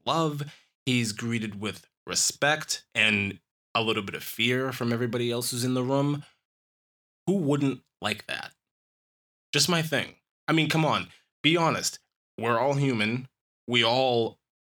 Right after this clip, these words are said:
at, at, on some level, we all desire that kind of treatment from others. Who wouldn't like that? And on top of everything, you're not Sean Archer right now. Right now, you're not the guy who lost your son.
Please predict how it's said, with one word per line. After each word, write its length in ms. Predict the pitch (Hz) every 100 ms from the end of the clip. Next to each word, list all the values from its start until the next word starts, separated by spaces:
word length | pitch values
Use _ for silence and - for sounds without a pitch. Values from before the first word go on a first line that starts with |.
| _ _ 120
at, 160 | 110 -
at, 120 | 117 -
on 220 | 127 117 117
some 440 | - 139 139 123
level, 380 | 131 120 113 104
we 160 | 120
all 380 | - 113 113 117
desire 760 | 107 120 104 92 101 110 101 98
that 240 | 98 92
kind 200 | - 101
of 80 | 101
treatment 360 | - 123 95 101
from 160 | 110
others. 520 | 107 117 92 104 104 - _ _ _ -
Who 220 | 196 196
wouldn't 400 | 135 139 127 -
like 300 | 107 104 -
that? 200 | 85 76 143
And 100 | 139
on 180 | 131
top 280 | 127 135 135
of 120 | 127 -
everything, 680 | 101 107 - 123 127 131 - _ _ _ _ _ _
you're 180 | - 143
not 280 | 147 139 -
Sean 280 | - 127 120
Archer 360 | 110 110 - 92
right 240 | 92 82
now. 340 | 90 71 - - _ -
Right 240 | 127 -
now, 340 | 135 135 131 -
you're 320 | 104 117 143
not 360 | 135 127 127 -
the 60 |
guy 340 | 110 110 110 98
who 140 | 110
lost 380 | 107 98 98 -
your 100 | 101
son. 440 | - 98 73 -